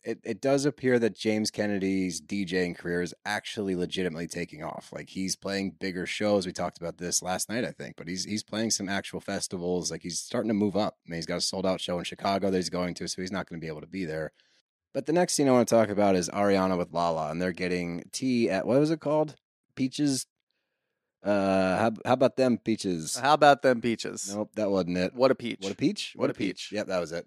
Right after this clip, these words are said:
Speaker 1: How about them peaches is a better name. But, uh, what a <laughs> peach. And, and Lala's checking in with Ariana, and Ariana brings up the party. This is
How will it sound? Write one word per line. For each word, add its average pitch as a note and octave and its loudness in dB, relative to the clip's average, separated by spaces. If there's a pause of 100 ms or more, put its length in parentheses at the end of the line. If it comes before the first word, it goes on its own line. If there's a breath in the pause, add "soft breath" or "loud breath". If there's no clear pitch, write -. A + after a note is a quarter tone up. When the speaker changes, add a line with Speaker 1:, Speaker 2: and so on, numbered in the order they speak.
Speaker 1:
How A2 -8
about A2+ 2
them G#2 2
peaches F2 -4 (160)
is E2 -8
a E2 -8
better D#2+ -4
name. D#2 -6 (360 soft breath)
But, A2+ 6
uh, A2+ 8
what B2+ 8
a F3+ 10
<laughs> - -
peach. - 4
And, A2 4 (600 soft breath)
and G2+ -4
Lala's C3 6
checking A#2 2
in G2+ 2
with F#2 0
Ariana, E2+ 0 (1080)
and A#2+ -2
Ariana G2+ 4
brings E2+ -4
up - -8
the - -10
party. G#2+ -4 (260)
This D3 0
is A#2 0